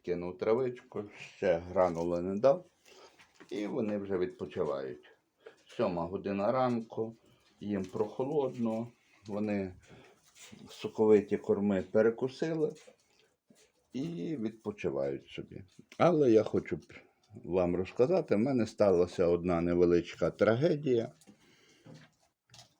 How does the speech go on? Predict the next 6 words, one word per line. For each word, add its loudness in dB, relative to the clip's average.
Е, 2
трагедія 4
по -4
моїй 2
вині. 2
І 2